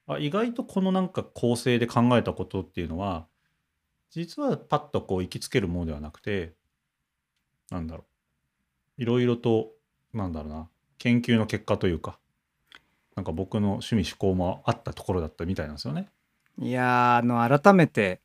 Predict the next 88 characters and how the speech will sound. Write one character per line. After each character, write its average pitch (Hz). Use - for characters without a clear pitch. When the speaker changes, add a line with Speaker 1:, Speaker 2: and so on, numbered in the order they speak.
Speaker 2:
ま -
あ、 -
そ 117
の 104
冗 131
長 131
構 139
成 113
の 98
基 -
本 110
と 110
な 107
る 98
同 123
じ 143
こ 147
と 170
が 127
で 101
き -
る 120
よ 107
う 107
に 90
設 -
定 170
を 165
し -
直 170
し -
て 117
み 127
た 95
と -
こ 135
ろ、 123
今 202
ま 285
で 214
は 123
Speaker 1:
う 92
ん。 82
Speaker 2:
も 131
う -
過 190
去 156
に 113
一 151
度 165
設 143
定 165
し -
た 170
や 151
つ 147
を 104
流 101
し -
て -
た 90
だ 85
け 127
だ 131
っ -
た 92
ん 85
で 82
す -
け -
ど、 95
Speaker 1:
う -
ん。 85
Speaker 2:
改 269
め 226
て -
自 113
分 147
で 135
せ-、 -
全 233
部 123
ク -
リ 185
ア 131
し -
て -
設 -